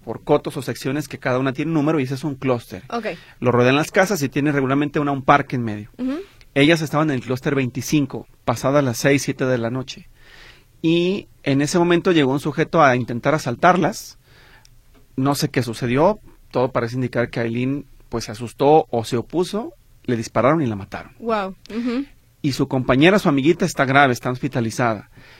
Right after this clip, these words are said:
Speaker 1: Y entonces, hartos de la inseguridad en Tlajomulco de Zúñiga, donde, por cierto, también gobierna Movimiento Ciudadano con Salvador Zamora,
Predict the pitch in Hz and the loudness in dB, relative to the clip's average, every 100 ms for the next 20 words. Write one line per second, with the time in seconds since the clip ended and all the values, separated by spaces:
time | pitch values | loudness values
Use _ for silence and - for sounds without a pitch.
0 | - - 135 131 165 170 185 - - _ | -10 0 2 4 4 4 0 0 -8 _
1 | _ - 139 160 190 185 190 180 175 165 | _ -4 2 4 4 4 4 6 6 4
2 | 165 160 170 165 131 123 127 135 151 151 | 2 4 6 4 2 0 0 0 2 2
3 | - 156 151 120 113 110 107 - - - | 2 0 2 2 0 -2 -4 -2 0 0
4 | 143 135 139 135 135 123 110 110 113 131 | 0 0 2 4 2 2 -2 -2 2 2
5 | 139 151 147 143 139 127 107 135 139 127 | 4 4 6 6 4 2 0 -2 0 -2
6 | 110 117 123 160 160 165 | -2 -2 0 4 6 4